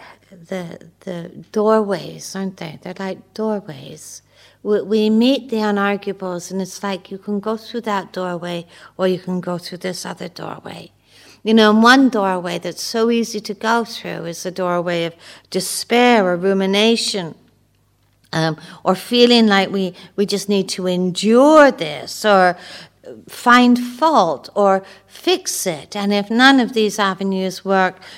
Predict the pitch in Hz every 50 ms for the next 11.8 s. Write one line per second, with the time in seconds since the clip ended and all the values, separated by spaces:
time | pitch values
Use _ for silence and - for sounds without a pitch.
0 | - - - 226 233 214 - 233 226 - - - - - - 208 190 185 175 170
1 | 175 214 - - 185 180 - 180 170 - - - - 190 190 185 185 _ - -
2 | - 160 160 - - - 170 165 156 - - - - - - - - _ _ _
3 | _ _ _ _ _ _ _ _ _ _ _ _ _ _ _ _ _ _ _ -
4 | _ _ - - - - - - - _ _ - 220 202 - 208 220 226 233 233
5 | 226 226 294 - - - - - _ - 240 262 262 240 233 220 208 196 185 -
6 | 170 165 156 147 - - 165 - - 170 - - - 190 - 190 180 180 175 170
7 | 170 175 190 196 196 196 190 185 - - - 240 226 233 233 226 220 208 208 -
8 | - - _ _ _ _ _ _ _ _ _ _ _ - 220 208 - 220 220 -
9 | 202 196 196 - - - - 196 214 220 214 202 180 175 - - - - - 196
10 | 196 196 202 208 202 180 156 143 156 156 160 165 160 156 165 180 185 190 190 175
11 | 156 139 127 - - - - - 160 165 175 180 185 185 180 180